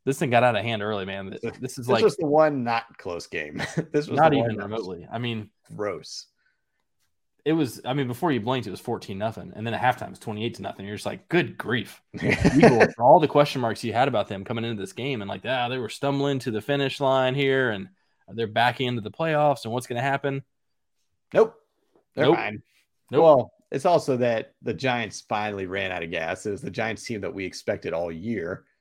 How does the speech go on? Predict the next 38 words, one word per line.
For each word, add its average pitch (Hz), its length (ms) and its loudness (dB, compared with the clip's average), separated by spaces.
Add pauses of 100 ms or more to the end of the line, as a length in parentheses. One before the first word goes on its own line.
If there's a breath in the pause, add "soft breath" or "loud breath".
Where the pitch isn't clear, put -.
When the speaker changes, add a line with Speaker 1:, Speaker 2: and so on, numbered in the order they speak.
(100)
Speaker 2:
to 95 80 -10
finally 82 380 -6
show 82 280 -4
up, 80 140 -10
and 92 100 -8
this 95 160 -6
is 98 140 -10
what 90 220 -4 (640 soft breath)
we 101 80 -2
expected. - 500 -4 (460 loud breath)
Well, 165 120 8
I 170 60 12
mean, 135 160 2
maybe 110 200 2
not 87 180 -2
expected 87 500 -6
now, 90 300 0
but 90 320 -2
this 113 80 -4
is 107 120 -6
the 95 100 -8
team 113 420 -4
we 101 100 -2
expected 98 420 -2
to - 60 -12
see 98 200 -8
earlier. - 600 -2 (180)
<laughs> - 140 -20
Speaker 1:
Yeah. 113 260 4
Speaker 2:
Uh, 87 180 2 (840)
so, 131 280 8 (100)
okay. 127 400 2 (680)
Giants 135 380 2
season 127 340 2
still 127 240 2
a 117 40 0
success, 104 500 -6
correct? 110 400 -2